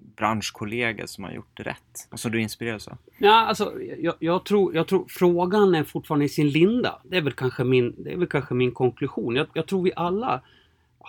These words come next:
Speaker 2: branschkollegor och, och, och så vidare, vi, vi, vi alla vill. Det finns en vilja, det finns en otrolig vilja att satsa på digitalisering om vi börjar där. Teknikfrågan är högt uppe. Sen är frågan, hur driver man det här inom ett företag? Hur placerar man det här?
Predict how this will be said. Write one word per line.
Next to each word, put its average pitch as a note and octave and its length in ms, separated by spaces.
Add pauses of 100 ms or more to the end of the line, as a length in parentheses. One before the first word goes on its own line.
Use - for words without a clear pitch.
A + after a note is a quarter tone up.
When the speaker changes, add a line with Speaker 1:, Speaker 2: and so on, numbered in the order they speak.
Speaker 2:
branschkollegor A2+ 880
och, G#2 300
och, F#2+ 140
och A2+ 100
så - 100
vidare, A2 420
vi, C3 160
vi, C#3+ 360
vi C#3+ 200
alla E3 260
vill. C#3 320
Det B2 80
finns D3 200
en E3 120
vilja, D3+ 400
det - 100
finns B2 160
en - 60
otrolig E3 500
vilja G#2+ 280
att F#2+ 100
satsa - 320
på F#2+ 100
digitalisering A2 760
om G2+ 60
vi G2+ 60
börjar A#2 280
där. - 380
Teknikfrågan E3+ 680
är G#2+ 40
högt C3+ 300
uppe. A2+ 280
Sen F3 180
är A#3 80
frågan, C#3 440
hur F3 200
driver D#3+ 440
man C3 240
det A#2+ 60
här B2+ 260
inom A#2+ 300
ett A2 120
företag? A#2+ 520
Hur F3+ 100
placerar D#3+ 680
man G2 220
det F#2 60
här? F#2+ 200